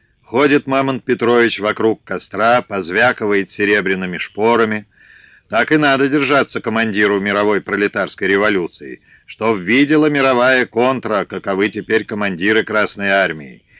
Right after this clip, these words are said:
Не слыхивали про такую армию? Ну так вот, понюхайте, чем пахнет ее увесистый кулак. А если и того мало, получите такой пинок под зад, что лететь будете кубарем через моря и океаны, так-то.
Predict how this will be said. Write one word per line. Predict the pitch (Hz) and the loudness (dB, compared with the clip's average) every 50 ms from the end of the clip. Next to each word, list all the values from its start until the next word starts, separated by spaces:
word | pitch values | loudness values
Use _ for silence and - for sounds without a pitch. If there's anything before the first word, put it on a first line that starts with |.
| - - - _ _ | -20 -20 -20 _ _
Не | - 98 120 120 | -8 -6 -6 -6
слыхивали | - - 123 143 160 151 - 190 196 185 175 - | -4 0 2 2 2 2 2 2 4 4 4 2
про | - 135 135 | 0 -2 -4
такую | - 131 117 104 117 110 110 107 | -4 -4 -2 0 2 2 4 4
армию? | 107 101 92 85 71 71 67 64 - - _ _ - - _ | 4 2 2 0 -4 -8 -12 -18 -18 -20 _ _ -20 -20 _
Ну | - 139 165 170 | -10 -8 -6 -4
так | 151 151 - 127 | -4 -4 0 2
вот, | 139 139 135 - | 2 2 2 0
понюхайте, | _ - 117 113 110 117 123 120 - - 104 92 - 98 90 | _ -2 -2 0 0 0 0 0 -2 -2 -4 -4 -4 -4 -4
чем | - - 107 101 87 | -2 -2 -2 -2 -2
пахнет | - 113 107 95 - 101 101 90 | -2 -2 -2 -2 -2 -6 -8 -4
ее | 104 101 101 98 95 | -2 0 0 2 2
увесистый | 98 98 98 104 104 95 - 98 90 - - 92 87 | 2 0 2 2 0 0 -2 -6 -14 -12 -10 -12 -8
кулак. | - 101 107 107 101 87 78 - _ _ _ - - - - - - _ | -4 -2 -2 0 0 0 -2 -4 _ _ _ -20 -20 -20 -20 -20 -18 _
А | - 101 110 | -2 0 2
если | 117 123 127 - - 123 123 | 4 4 2 2 2 2 2
и | 120 110 | 2 2
того | - 113 110 107 107 110 131 143 | 2 0 0 2 2 2 2 2
мало, | 147 151 151 151 147 147 147 147 135 120 - | 4 4 4 4 4 4 2 2 -2 -4 -6
получите | - 117 117 120 139 156 156 - - - - 98 | -2 0 2 2 2 2 0 -2 -6 -8 -8 -8
такой | - 101 95 - 131 135 139 | -6 -6 -6 -2 -2 -2 -2
пинок | - - 139 123 117 110 98 _ _ | -2 -4 -4 -2 -2 -4 -4 _ _
под | - 113 107 87 | -4 -4 -4 -4
зад, | 87 78 85 92 87 - - _ - - - - - | -6 -6 -4 -4 -4 -4 -6 _ -20 -20 -20 -20 -18
что | - - - 120 127 | -12 -6 -2 0 2
лететь | 131 135 127 - 127 135 156 156 143 | 2 2 2 2 2 2 2 2 2
будете | 131 143 151 143 143 139 - 160 143 | 2 2 2 2 2 0 -2 -4 -4
кубарем | - 120 120 123 123 110 120 117 120 117 117 | 0 2 4 4 4 4 4 4 2 2 0
через | - - 107 107 107 95 | -4 -2 -2 0 -2 -2
моря | 82 98 98 95 98 101 113 120 | -2 -2 -2 0 2 2 2 2
и | 123 123 | 2 0
океаны, | 120 117 - - 101 92 92 98 104 101 90 - - - | -2 -2 -4 -4 -2 0 0 0 0 -2 -4 -8 -12 -8
так-то. | 92 92 98 98 - - - - - - | -4 -4 -4 -4 -4 -8 -18 -20 -20 -20